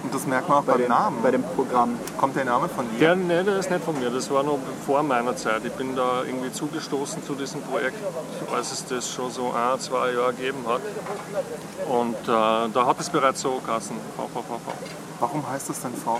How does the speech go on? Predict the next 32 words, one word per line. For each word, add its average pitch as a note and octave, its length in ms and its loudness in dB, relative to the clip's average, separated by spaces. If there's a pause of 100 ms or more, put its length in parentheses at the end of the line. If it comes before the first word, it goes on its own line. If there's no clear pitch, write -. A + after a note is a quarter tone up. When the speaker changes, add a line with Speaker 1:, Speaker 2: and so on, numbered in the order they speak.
(100)
Speaker 1:
V A2+ 160 -2
V A#2 80 -2
V? A#2+ 200 0
Ich A2 60 -10
muss D3 160 0
immer D#3 140 4
an B2+ 140 0
W C3+ 440 4
denken. A2+ 320 -2 (360)
Double B2 260 0
W. B2 640 0
Speaker 3:
Ja, G#3 200 6
ich F3+ 140 0
glaub, D#3+ 220 2
das - 180 0
war, D#3+ 200 6
also D#3+ 180 2
ich D#3 120 2
hab D#3 100 2
das D#3+ 100 0
natürlich D3 320 0
auch C3 160 0 (100)
gefragt B2 500 0
damals, C3 500 0 (180)
Speaker 1:
Ja. C3+ 80 -4
Speaker 3:
ähm, C3 160 -6 (720)
wa-, B2+ 80 0
was - 300 -4 (120)
das - 220 -2
denn C3+ 160 0
soll. C3 300 2
Und D3 140 -2